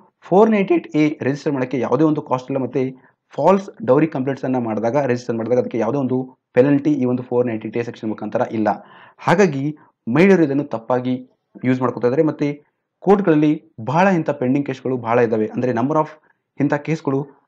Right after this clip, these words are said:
ಜಾಸ್ತಿ ಆಗ್ತಾ ಇದ್ದಾವೆ ದಿನದಿಂದ ದಿನಕ್ಕೆ. ಯಾಕಂದ್ರೆ ಈ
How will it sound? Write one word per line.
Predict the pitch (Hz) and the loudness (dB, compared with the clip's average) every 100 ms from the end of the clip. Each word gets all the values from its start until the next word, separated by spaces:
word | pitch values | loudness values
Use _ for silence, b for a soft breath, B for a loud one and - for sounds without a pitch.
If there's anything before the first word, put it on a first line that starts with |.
| _ - - | _ -18 -4
ಜಾಸ್ತಿ | 127 143 - | 0 0 0
ಆಗ್ತಾ | 247 139 | -2 -2
ಇದ್ದಾವೆ | 127 117 | -2 0
ದಿನದಿಂದ | 110 113 | -2 -2
ದಿನಕ್ಕೆ. | 113 110 107 - | -4 -4 -4 -4
ಯಾಕಂದ್ರೆ | - 190 165 180 B B B B | -2 2 0 -2 B B B B
ಈ | 185 233 - | 2 2 0